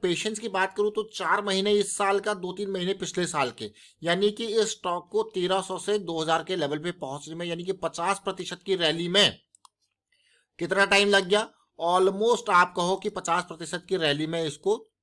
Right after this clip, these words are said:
छह सात महीने लग गए। तो इतना पेशेंस बड़े टाइम फ्रेम पे चाहिए होता है। आप देखिए कितना अमेजिंग ये मूव था, उसके बाद ये सेंटर वाला मूव। लेकिन विंध्या टेलीलिंक्स को अगर आप वीकली चार्ट को देखोगे, जैसा मैंने आपके सामने वीकली चार्ट रखा है और मैं आपके सामने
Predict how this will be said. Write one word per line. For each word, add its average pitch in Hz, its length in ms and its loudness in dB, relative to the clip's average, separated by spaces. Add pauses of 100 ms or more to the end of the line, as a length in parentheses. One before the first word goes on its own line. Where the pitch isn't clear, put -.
(160)
छह 175 180 -6
सात 151 300 -6
महीने 113 280 -10
लग 92 240 -10
गए। 85 120 -16 (340)
तो 208 60 0
इतना 208 240 2
पेशेंस 185 480 0
बड़े 135 240 -2
टाइम 139 220 -4
फ्रेम 131 240 -10
पे 160 140 -12
चाहिए 101 340 -10
होता 92 300 -14
है। - 160 -20 (420)
आप 165 160 4
देखिए 170 360 -2 (160)
कितना 170 260 -4
अमेजिंग 135 540 -2
ये 151 60 -2
मूव 123 220 -6 (100)
था, 135 40 -6
उसके 139 200 -6
बाद 160 240 2
ये 147 120 0 (200)
सेंटर 131 340 -6
वाला 123 280 -2
मूव। 104 220 -8 (360)
लेकिन 233 220 -2
विंध्या 196 300 6
टेलीलिंक्स 208 480 2
को 226 140 2
अगर 202 220 4
आप 196 220 -2
वीकली 175 320 -8
चार्ट 170 280 0
को 190 120 -2
देखोगे, 156 440 -4
जैसा 160 220 -6
मैंने 156 280 -6
आपके 139 300 -8
सामने 147 260 -8
वीकली 131 320 -8
चार्ट 139 260 -2
रखा 139 220 -6
है 147 180 -4 (320)
और 151 180 0
मैं 151 140 -2
आपके 139 320 -2
सामने 143 360 -6